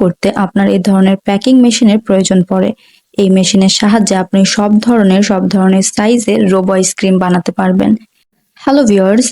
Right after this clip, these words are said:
আসসালামু আলাইকুম। Welcome to our YouTube channel। আশা করছি যে যেখান থেকে আমাদের ভিডিও দেখছেন সকলেই ভালো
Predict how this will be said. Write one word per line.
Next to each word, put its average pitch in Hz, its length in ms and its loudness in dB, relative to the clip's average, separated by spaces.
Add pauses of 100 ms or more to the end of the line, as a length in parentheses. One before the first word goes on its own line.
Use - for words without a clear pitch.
(120)
আসসালামু 190 460 0
আলাইকুম। 185 360 0 (560)
Welcome 254 360 2
to 262 120 0
our 208 180 0 (140)
YouTube 185 480 0
channel। 185 320 2 (420)
আশা 202 340 -2
করছি 190 280 -2 (180)
যে 247 100 0 (160)
যেখান 254 360 2
থেকে 285 160 -2 (100)
আমাদের 190 260 2 (100)
ভিডিও 196 240 0 (140)
দেখছেন 220 360 0 (160)
সকলেই 190 380 0 (120)
ভালো 240 200 2